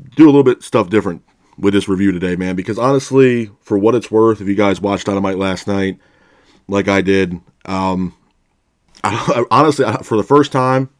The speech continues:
I don't really even know what to say about what I saw last night on Dynamite. So,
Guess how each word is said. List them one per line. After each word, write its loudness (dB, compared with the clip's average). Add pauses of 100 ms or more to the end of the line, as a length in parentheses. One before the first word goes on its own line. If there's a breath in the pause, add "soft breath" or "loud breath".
I -6
don't 0
really 2
even -2
know 4
what 0
to -10
say -4
about -4
what -4
I -8
saw -6
last -8
night -6
on -8
Dynamite. -8
So, -4